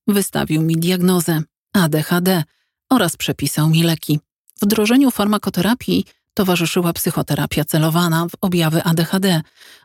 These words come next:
Odmienne niż większość A D H D-owców, nie korzystałam z psychoterapii C B T, czyli poznawczo-behawioralnej,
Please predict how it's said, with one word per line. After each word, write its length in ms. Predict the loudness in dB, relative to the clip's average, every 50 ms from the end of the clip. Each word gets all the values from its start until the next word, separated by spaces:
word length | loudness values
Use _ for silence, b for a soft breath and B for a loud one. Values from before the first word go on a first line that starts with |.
| B
Odmienne 600 | -2 0 2 2 2 2 2 0 -2 -2 0 0
niż 280 | 0 2 2 0 0 0 -2
większość 720 | -2 0 0 0 0 0 -2 -2 -2 -4 -4 -4 -4 -2
A 120 | -2 0 0
D 100 | 0 -2
H 140 | -2 -2
D-owców, 440 | -2 -2 -4 -4 -2 -2 -2 -4 -4 b b b b b _ _
nie 140 | 0 0 2
korzystałam 640 | 0 0 0 0 -2 -2 0 0 0 2 0 -2 -4
z 120 | -6 -6
psychoterapii 840 | -8 -4 -2 -4 -2 0 -2 -2 0 0 0 0 -2 -2 -4 -4
C 180 | -2 -2 -2 0
B 120 | 0 -2
T, 260 | 0 0 -2 -2 -2 -2 -6 _ _ _
czyli 260 | -6 -2 -2 0 -2 0
poznawczo-behawioralnej, 1200 | -2 -2 0 0 0 0 -2 -2 -2 -2 -2 -2 -2 0 0 0 0 0 0 0 0 -2 -2